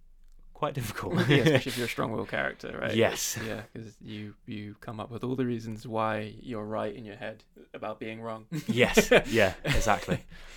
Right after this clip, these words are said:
Speaker 2: Yeah, uh, one of the main reasons I started the podcast really was to,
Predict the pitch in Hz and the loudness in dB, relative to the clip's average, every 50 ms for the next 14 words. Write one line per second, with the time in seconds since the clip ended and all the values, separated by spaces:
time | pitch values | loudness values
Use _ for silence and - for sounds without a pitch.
0 | - - - - - - - - 110 117 117 110 107 110 - - 117 110 117 131 | -16 -16 -16 -16 -18 -18 -12 -6 -4 -2 -2 0 -2 -2 -4 -4 -2 0 0 2
1 | 143 147 123 110 107 104 113 110 113 113 113 113 113 110 107 104 101 101 - 113 | 2 2 2 0 0 0 -2 -2 -2 -2 -2 -4 -4 -4 -4 -6 -6 -6 -6 -4
2 | 113 107 - - 113 - - 101 104 - - 113 104 104 - - - - - - | -6 -4 -4 -6 -6 -6 -6 -8 -8 -6 -6 -6 -6 -4 -6 -6 -8 -10 -10 -8
3 | - 107 104 101 95 101 101 - | -8 -6 -4 -4 -6 -6 -6 -8